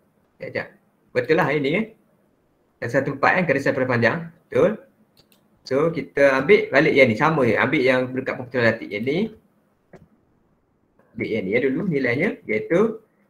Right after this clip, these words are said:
satu satu empat point kosong enam tiga. Sebab apa kosong enam tiga? Sebab kita dah tolak yang satu, eh. Okey, kita ambil dulu yang ni.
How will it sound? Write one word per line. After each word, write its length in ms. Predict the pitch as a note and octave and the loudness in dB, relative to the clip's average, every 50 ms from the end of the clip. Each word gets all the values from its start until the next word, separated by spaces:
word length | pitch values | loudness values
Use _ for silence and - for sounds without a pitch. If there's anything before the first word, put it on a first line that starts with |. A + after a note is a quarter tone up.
| _ _ - | _ _ -8
satu 300 | - C3+ B2+ B2+ - - | -4 -4 -2 -4 -4 -2
satu 300 | C#3+ B2+ B2+ B2+ B2+ A#2+ | -2 -2 0 -2 -4 -4
empat 240 | A#2+ - D3+ - - - | -2 -2 -2 -2 -2 -2
point 200 | C#3 C#3+ D3+ - | -2 -2 -2 -2
kosong 320 | - B2+ B2+ - C3 B2 | -2 -2 -2 -2 -4 -4
enam 160 | A#2+ A#2 A#2 A#2 | -4 -4 -4 -4
tiga. 240 | A#2+ A2 A2 G#2+ | -2 -2 0 0
Sebab 180 | G#2 A2 A#2 F#2+ G#2 | 0 0 0 -4 -4
apa 60 | - C#3+ | -4 -6
kosong 240 | C3 B2 C3 C3 B2+ | -8 -6 -4 -4 -6
enam 80 | C3 | -4
tiga? 160 | D#3 D#3+ - | -2 -2 -2
Sebab 240 | - B2 - - A#2 | -2 -2 -6 -10 -10
kita 240 | A#2+ A#2 A#2 A2+ A2 | -8 -6 -4 -4 -4
dah 20 | |
tolak 300 | - - A2+ A#2 - - B2+ | -4 -4 -4 -4 -6 -8 -8
yang 120 | A2 A#2 A#2+ | -8 -8 -8
satu, 140 | - - G#2+ D3+ | -6 -6 -6 -6
eh. 100 | G3 G#3+ - _ _ _ _ _ _ _ _ _ _ _ _ _ _ _ _ - | -6 -6 -10 _ _ _ _ _ _ _ _ _ _ _ _ _ _ _ _ -4
Okey, 280 | A#2 A2 G2+ F2+ - | -2 -2 -2 -2 -2
kita 200 | A2 A#2+ A#2 B2+ | -2 -2 0 0
ambil 100 | - - - | 0 -2 -2
dulu 120 | A2+ A2+ A2+ | -2 0 0
yang 160 | G#2+ G2+ G#2 B2+ | 2 0 2 2
ni. 100 | F3 | 0